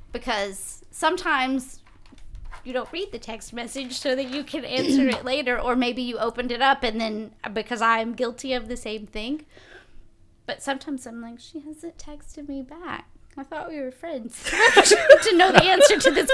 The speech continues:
Speaker 1: question." So, <coughs> obviously not a super big deal. And I don't expect, like, a response immediately. So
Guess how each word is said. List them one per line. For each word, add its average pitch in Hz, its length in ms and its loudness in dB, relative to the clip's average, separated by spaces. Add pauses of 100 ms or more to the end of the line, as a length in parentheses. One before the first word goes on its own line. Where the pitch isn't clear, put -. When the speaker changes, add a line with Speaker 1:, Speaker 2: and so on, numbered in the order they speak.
Speaker 1:
question." 359 540 2 (720)
So, 226 420 2 (1000)
<coughs> 226 440 4 (680)
obviously 269 520 4
not 220 180 -8
a - 20 -16
super 240 340 -10
big 202 300 -12
deal. 202 400 -10 (520)
And 254 120 4
I 277 100 8
don't 285 360 4
expect, - 460 -4
like, 214 220 -6
a - 100 -4
response 208 560 -6
immediately. 226 1160 -6
So 254 480 -4